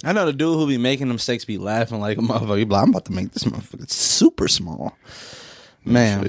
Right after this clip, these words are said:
Speaker 2: you. Let me show you the steak. Bro, look at this shit.
Speaker 1: Oh, it's a ribeye steak.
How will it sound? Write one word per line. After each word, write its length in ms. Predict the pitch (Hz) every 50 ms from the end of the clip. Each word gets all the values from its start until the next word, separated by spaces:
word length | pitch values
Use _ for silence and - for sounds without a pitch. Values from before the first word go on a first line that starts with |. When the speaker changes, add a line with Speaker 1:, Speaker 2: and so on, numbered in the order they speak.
| - -
Speaker 2:
you. 80 | 85 90 - -
Let 100 | - -
me 100 | 87 87
show 160 | 80 - - 82
you 80 | 80
the 120 | - - -
steak. 460 | - - - - - - - - - _ _ _ _ _ _ _ _ _ _ _ _ _ _ _ _ _ _ _ _ _ _ _ _ _ _ _ _ _ _ _ _ _ _ _ _ _ _ _ _ _ _ _ _ _ _ _ _ _ _ _ _ _ _ _ _ _ _ _ _ _ _ _ _ _ _ _ _ _
Bro, 140 | - 80 76
look 160 | 80 78 -
at 60 | -
this 140 | - - -
shit. 300 | - - - - - - _ - _ _ _ _ _ _ _ _ _ _ _ _ _ _ _ _ _ _ _ _ _ _ _ _ _ _ _ _ _ _ _ _ _ _ _ _ _ _ _ _ _ _ _ _ _ _ _ _ _ _ _ _ _ _ _ _ _ _ _ _ _ _ _ _ _ _ _ _ _ _ _ _ _ _ _ _ -
Speaker 1:
Oh, 80 | 113
it's 100 | 110 -
a 40 | -
ribeye 420 | 104 104 113 120 113 98 - - -
steak. 260 | - - - -